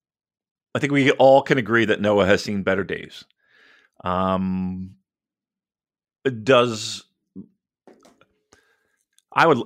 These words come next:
uh, look, personally, I would like to see it. If, if there's going to be a,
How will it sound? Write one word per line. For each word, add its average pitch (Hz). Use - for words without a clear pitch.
uh, 123
look, 110
personally, 147
I 127
would 120
like 113
to 107
see 95
it. 82
If, 98
if 113
there's 139
going 131
to 127
be 120
a, 98